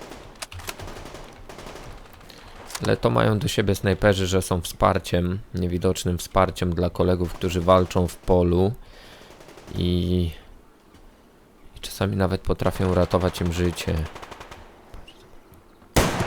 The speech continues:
Aj, no co jest, mi?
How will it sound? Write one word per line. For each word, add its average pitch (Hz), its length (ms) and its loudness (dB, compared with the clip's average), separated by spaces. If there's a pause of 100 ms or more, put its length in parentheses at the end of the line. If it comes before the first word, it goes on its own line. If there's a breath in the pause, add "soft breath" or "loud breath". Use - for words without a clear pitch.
(760)
Aj, 120 340 6
no 104 160 2
co 95 260 6
jest, 82 680 2
mi? 95 180 -4